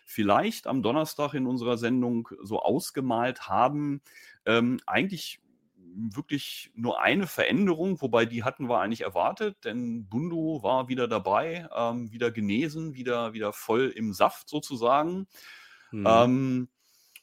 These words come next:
Speaker 1: und, äh, ja, ansonsten sah die Startelf so aus wie beim, beim letzten Mal gegen Cottbus. Auch Rochelt durfte wieder starten, links vorne.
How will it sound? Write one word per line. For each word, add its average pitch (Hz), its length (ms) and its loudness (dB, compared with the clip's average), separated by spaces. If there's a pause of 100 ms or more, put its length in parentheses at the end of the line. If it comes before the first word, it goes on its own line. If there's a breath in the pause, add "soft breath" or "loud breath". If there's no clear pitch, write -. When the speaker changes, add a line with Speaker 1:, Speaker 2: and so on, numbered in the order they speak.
(420 soft breath)
Speaker 1:
und, 123 460 4
äh, 117 560 6
ja, 117 300 4
ansonsten 98 560 0
sah 113 240 4
die 139 120 -4
Startelf 127 540 2
so 120 180 0
aus 113 380 0
wie 120 220 0
beim, 113 320 0
beim 98 180 2
letzten 117 340 -4
Mal 131 200 2
gegen 117 160 -2
Cottbus. 147 420 -4
Auch 104 220 -2
Rochelt 156 440 -2
durfte 139 300 -2
wieder 127 220 0
starten, 151 640 0
links 143 440 -4
vorne. 147 640 -2